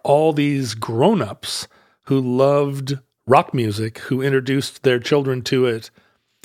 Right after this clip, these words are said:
from, like, a, like, a hyper fan perspective when they were three.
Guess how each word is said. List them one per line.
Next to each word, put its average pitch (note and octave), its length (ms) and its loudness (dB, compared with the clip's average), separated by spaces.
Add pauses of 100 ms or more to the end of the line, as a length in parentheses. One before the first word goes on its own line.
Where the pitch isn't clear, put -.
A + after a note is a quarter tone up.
from, C#3 280 0
like, G#2+ 240 -6
a, - 140 -12 (320)
like, A#2+ 220 -6
a - 40 -8
hyper C3 400 -2
fan B2 440 -4
perspective E3 760 -2 (220)
when C3+ 160 4
they B2+ 100 0
were G#2+ 120 -6
three. C3+ 520 -8